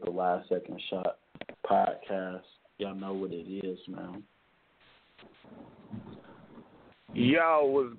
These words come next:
Speaker 2: good? My, hey, Darren.
Speaker 1: Huh?
Speaker 2: Dude.
Speaker 1: Huh?
Speaker 2: Hey, hey, hey, hey, never sing like that on the air ever again, though.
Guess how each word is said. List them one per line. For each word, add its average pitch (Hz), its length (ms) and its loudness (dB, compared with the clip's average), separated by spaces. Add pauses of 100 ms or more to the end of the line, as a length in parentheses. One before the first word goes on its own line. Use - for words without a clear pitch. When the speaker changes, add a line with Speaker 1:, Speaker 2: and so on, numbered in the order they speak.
Speaker 2:
good? 190 600 6 (580)
My, 143 200 2
hey, 147 320 2
Darren. 135 320 2 (2500)
Speaker 1:
Huh? 135 680 8
Speaker 2:
Dude. 117 120 0 (1500)
Speaker 1:
Huh? 156 560 -2 (600)
Speaker 2:
Hey, 143 400 2
hey, 135 200 4
hey, 131 280 4
hey, 127 240 2 (100)
never 147 680 0 (380)
sing 151 200 0
like 123 240 2
that 113 220 6 (560)
on 123 160 0
the 123 60 0
air 117 280 4 (100)
ever 110 180 -2
again, 107 280 -10
though. - 260 -16